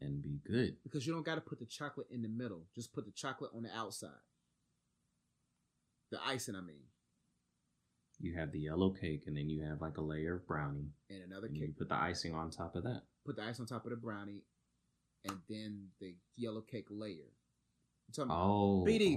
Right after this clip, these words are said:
Speaker 2: B D,
Speaker 1: oh.
Speaker 2: we don't, we don't do two layers
Speaker 1: I see
Speaker 2: here,
Speaker 1: what you're
Speaker 2: bro.
Speaker 1: saying.
Speaker 2: We don't do two layers here, bro.
Speaker 1: Okay.
Speaker 2: Or you put the brownie at the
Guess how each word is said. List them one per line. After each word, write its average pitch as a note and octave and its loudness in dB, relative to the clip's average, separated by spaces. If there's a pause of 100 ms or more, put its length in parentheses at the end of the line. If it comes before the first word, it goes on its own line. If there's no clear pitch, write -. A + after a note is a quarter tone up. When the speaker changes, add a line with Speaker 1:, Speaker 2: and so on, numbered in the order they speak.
Speaker 2:
B A3+ 12
D, D#3 10
Speaker 1:
oh. C#3 0
Speaker 2:
we B3 2
don't, B3+ 2
we C4+ 8
don't G3+ 8
do G3 8
two E3 6
layers B2+ 6
Speaker 1:
I A#2 8
see D#3 6
Speaker 2:
here, G2+ 12
Speaker 1:
what - 6
you're - 4
Speaker 2:
bro. A#2 2
Speaker 1:
saying. D2+ 0
Speaker 2:
We E3+ 6
don't F#3 4
do F3+ 4
two D3 0
layers A2 2
here, F2 -4
bro. D#2+ -10 (1900)
Speaker 1:
Okay. - -8 (340)
Speaker 2:
Or C#3 8
you B2+ 6
put - -2
the G#2 0
brownie G#2 -2
at F2+ -6
the E2+ -8